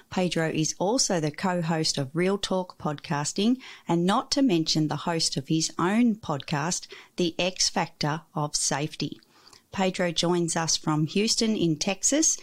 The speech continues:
and has been in the construction safety industry for eleven years and podcasting for the past two years. I've brought Pedro onto the show to bring us some amazing insight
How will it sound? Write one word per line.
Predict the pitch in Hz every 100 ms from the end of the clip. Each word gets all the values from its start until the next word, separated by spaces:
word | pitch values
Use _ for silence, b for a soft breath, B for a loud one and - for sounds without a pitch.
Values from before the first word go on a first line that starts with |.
| B B
and | 202 185
has | 196 190
been | 202 208
in | 233 247
the | 240
construction | - 202 - 214 233 - 254
safety | 254 - 165 - 165 165
industry | 160 160 - 151 147
for | 147 156 151 -
eleven | 156 170 190 233 214
years | 160 143 165 - B B
and | 175 170 165
podcasting | - 214 208 160 147 - 165 170 165
for | 156
the | 160
past | - 139 147 -
two | 269
years. | 311 170 139 - - B B B B B B
I've | 214 269 269
brought | 294 269 269
Pedro | - 196 190 - 160 151
onto | 175 180 -
the | 180 180
show | - 147 147
to | -
bring | 156 - 165
us | 165
some | - 175 170
amazing | 175 175 190 208 220 247 262
insight | 254 170 165 - 160 151